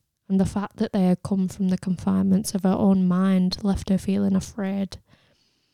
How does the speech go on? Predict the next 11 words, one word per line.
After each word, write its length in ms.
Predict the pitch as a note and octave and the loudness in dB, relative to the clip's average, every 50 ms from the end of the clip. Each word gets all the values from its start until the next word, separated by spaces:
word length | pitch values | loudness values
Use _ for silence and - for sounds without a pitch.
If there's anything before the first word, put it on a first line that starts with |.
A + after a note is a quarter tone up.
| _ _ _ _ _ _ _ _ _ - - | _ _ _ _ _ _ _ _ _ -6 -2
It 100 | A#3 A3+ | 2 2
was 200 | A#3 G#3 F#3 F#3+ | 4 4 4 4
one 240 | G3+ G#3+ A3 A3+ | 2 2 2 2
thing 300 | G#3+ - G#3 F#3 F3+ F#3 | 0 0 0 0 2 0
to 160 | - - G#3 F#3+ | -2 -4 -6 -4
dwell 380 | - G3+ F#3 F#3 F#3 F#3 F#3 | -2 0 0 2 0 0 0
with 200 | F3+ - F#3 - | -2 -2 -4 -2
monsters 560 | G3 F#3 F3+ G3 - - - - F#3 F#3 F3 | -2 -2 -2 -2 -4 -4 -2 -2 -2 0 0
inside 420 | G3 G3 F#3 - G#3 G3+ F#3+ F#3 F#3 | 0 0 0 0 0 0 0 2 2
her 120 | G3 G3 | 2 2
head, 400 | F#3 - G3+ G#3 G3+ G3+ - - | 2 0 2 2 2 2 0 -2